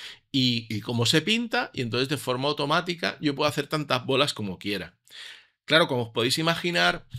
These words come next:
eh, aquí esto me está dando faena, ¿no? Porque tengo que, tengo que ir haciendo, eh, una variable para cada objeto que quiero en pantalla, ¿no? Si quiero un B tres ahora, pues tendría que hacer B tres, inicializarlo en el setup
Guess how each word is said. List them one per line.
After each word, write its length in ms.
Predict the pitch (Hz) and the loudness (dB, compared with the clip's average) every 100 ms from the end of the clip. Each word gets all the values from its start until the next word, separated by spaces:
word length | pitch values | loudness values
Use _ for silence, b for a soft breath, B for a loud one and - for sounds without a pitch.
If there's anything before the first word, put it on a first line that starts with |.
| B B _ | B B _
eh, 520 | 120 123 113 110 101 - | -6 -4 -2 -2 -2 -4
aquí 300 | 107 110 135 | -4 0 2
esto 480 | 147 - 170 160 - | 2 0 0 -2 -6
me 160 | 92 104 | -8 -6
está 200 | 104 120 | -4 -4
dando 200 | 117 110 | -2 -2
faena, 420 | 104 156 208 127 | 4 6 6 2
¿no? 140 | 135 | 0
Porque 240 | 180 143 117 | -4 -4 -2
tengo 240 | 120 113 | 0 0
que, 380 | 113 127 127 117 _ _ _ _ _ _ - B B B - | 2 0 0 -6 _ _ _ _ _ _ -14 B B B -6
tengo 240 | - 110 | -4 -2
que 140 | 131 | 2
ir 160 | 127 113 | 4 4
haciendo, 760 | 113 117 113 117 117 117 117 - | 0 0 0 2 2 2 -2 -4
eh, 760 | 110 101 101 95 92 92 92 90 - | -2 0 0 0 0 -2 -6 -10 -10
una 200 | 107 107 | -6 -2
variable 440 | 107 107 107 113 | 0 4 6 6
para 220 | 110 101 101 | 2 2 2
cada 240 | 110 104 | 4 4
objeto 360 | 98 - 107 107 | 2 0 0 0
que 60 | |
quiero 160 | 95 107 | 0 -2
en 100 | 95 | -2
pantalla, 500 | 101 101 170 180 120 | -6 2 4 4 2
¿no? 140 | 143 | 0
Si 140 | 165 113 | -4 -2
quiero 160 | 113 | 0
un 80 | 120 | 2
B 120 | 113 | 2
tres 340 | 107 139 143 123 | 2 2 4 4
ahora, 260 | 123 151 | 4 2
pues 160 | 147 113 | 0 -4
tendría 220 | 123 110 | -2 -2
que 80 | 107 | -2
hacer 180 | 113 113 | -2 -2
B 100 | 131 | 0
tres, 560 | 160 180 190 190 - B B B | 4 6 6 4 -6 B B B
inicializarlo 800 | 113 110 110 101 98 120 117 127 | -2 0 0 0 0 -2 -2 -2
en 80 | 131 | -2
el 40 | |
setup 560 | - 160 170 185 196 | -2 2 8 8 8